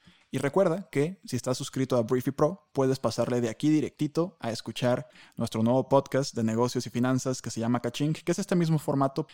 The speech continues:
pero hablando de negocios y mercados financieros en todo el mundo. Si ya eres miembro de Briefy, por favor pasa a Kaching. Y bueno, esta fue la conversación del mundo para hoy. Recuerda que puedes suscribirte a Briefy solicitando una invitación en nuestra página web briefy punto com.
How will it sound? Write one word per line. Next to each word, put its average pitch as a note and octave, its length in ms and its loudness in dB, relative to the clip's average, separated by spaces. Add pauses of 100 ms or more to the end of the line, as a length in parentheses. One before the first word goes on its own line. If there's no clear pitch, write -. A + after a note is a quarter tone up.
(120)
pero D#3 160 4
hablando C3 260 6
de A#2+ 100 4
negocios B2+ 560 2
y C#3 120 0
mercados A#2 420 0
financieros A#2+ 580 -2 (120)
en B2 160 0
todo C3 180 -4
el C#2 80 -10
mundo. - 240 -14 (240)
Si B2 180 -4
ya A#2 100 4
eres B2 140 2
miembro C3+ 260 2
de C#3+ 80 2
Briefy, E3+ 300 0
por F3+ 200 -4
favor E3 280 4
pasa C3 340 2
a C#3 100 -4
Kaching. - 320 -8 (1600)
Y E3 120 0
bueno, - 260 -2 (120)
esta G3 180 -2
fue F#3+ 160 4
la F#3 80 4
conversación B2+ 420 0
del C3 80 2
mundo B2+ 240 2
para A#2 180 4
hoy. D3 200 2 (100)
Recuerda C#3 340 -2
que B2+ 60 -4
puedes C3 300 0
suscribirte B2 520 -2
a A#2+ 40 0
Briefy B2 400 0
solicitando B2+ 500 0
una D3 140 2
invitación C#3 720 0
en B2+ 100 0
nuestra A#2+ 260 -4
página A#2+ 280 0
web A#2+ 240 2
briefy B2+ 300 0
punto B2+ 220 -2
com. F3 220 2